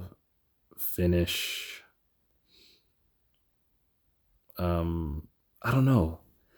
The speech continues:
I like having multiple scripts, like, in progress. That way I can jump around and, like,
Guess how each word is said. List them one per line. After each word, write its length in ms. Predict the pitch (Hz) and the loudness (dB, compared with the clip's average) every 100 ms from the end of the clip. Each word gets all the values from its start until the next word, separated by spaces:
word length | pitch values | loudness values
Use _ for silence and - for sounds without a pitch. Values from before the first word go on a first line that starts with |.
| - - - - - | -20 -20 -20 -4 6
I 80 | |
like 240 | 139 170 185 | 8 8 8
having 360 | 160 170 123 | 6 8 10
multiple 400 | 113 117 123 110 | 10 8 6 4
scripts, 580 | 104 - 110 123 - - - - | 2 2 2 2 -2 -10 -16 -4
like, 480 | 107 98 90 - - _ _ _ - | 2 2 0 -6 -16 _ _ _ 4
in 180 | 104 101 | 6 6
progress. 720 | - 101 98 113 135 - - - - | 6 4 6 4 4 -2 -16 -10 -2
That 220 | 98 98 | 0 2
way 180 | 104 98 | 2 2
I 120 | 92 | -2
can 220 | - 87 | 0 2
jump 260 | 87 90 92 | 4 4 4
around 400 | 87 87 90 92 | 4 4 2 2
and, 400 | 87 87 85 85 - | 2 2 2 -2 -4
like, 240 | 85 | -4